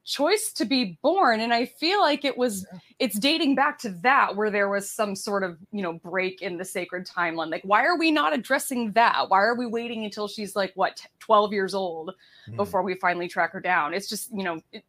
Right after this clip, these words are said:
Speaker 1: just building on more of the questions for me. Does she have a Thor brother variant? I wanna know all of
Speaker 2: Yeah.
Speaker 1: these things.
Speaker 2: That's a good
Speaker 1: Uh, but the
Speaker 2: point.
Speaker 1: fact that she, yeah, escaped and then had to run for so long, and she's escaping and, or she's creating a Nexus event everywhere she's going,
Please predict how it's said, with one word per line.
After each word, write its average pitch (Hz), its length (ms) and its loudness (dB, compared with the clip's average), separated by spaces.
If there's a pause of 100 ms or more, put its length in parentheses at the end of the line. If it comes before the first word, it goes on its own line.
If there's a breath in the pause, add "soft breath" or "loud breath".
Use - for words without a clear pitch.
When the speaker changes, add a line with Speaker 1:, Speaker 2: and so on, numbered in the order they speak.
(140)
Speaker 1:
just 254 320 -6
building 233 380 4
on 196 180 0
more 190 180 -2
of 190 80 -6
the 190 80 -8
questions 185 440 -6
for 190 60 -18
me. 156 140 -14
Does 220 160 2
she 262 200 -2
have 277 180 2
a 226 40 0
Thor 381 380 4
brother 208 360 4
variant? 170 520 2
I 220 100 8
wanna 262 260 4
know - 280 4
all 240 160 6
of 202 140 2
Speaker 2:
Yeah. 185 360 8
Speaker 1:
these 180 60 2
things. 165 320 -8 (320 loud breath)
Speaker 2:
That's - 200 -20
a - 20 -4
good 226 60 4
Speaker 1:
Uh, 226 160 6
but 277 160 6
the 311 80 2
Speaker 2:
point. 262 80 -8
Speaker 1:
fact 339 180 2
that 294 140 -4
she, 269 400 -2
yeah, 190 260 6
escaped 240 560 0
and 202 160 0
then 185 140 2
had 185 180 0
to 180 80 -2
run 190 340 2
for 196 140 -2
so 180 300 -2
long, 175 360 4
and 185 120 -4
she's 170 240 -4
escaping 202 580 -2
and, 180 240 -6
or 208 140 0
she's 214 260 -4
creating 240 460 2
a 202 40 0
Nexus 196 460 0
event 190 300 -4
everywhere 196 400 -2
she's 190 280 -8
going, 185 460 -2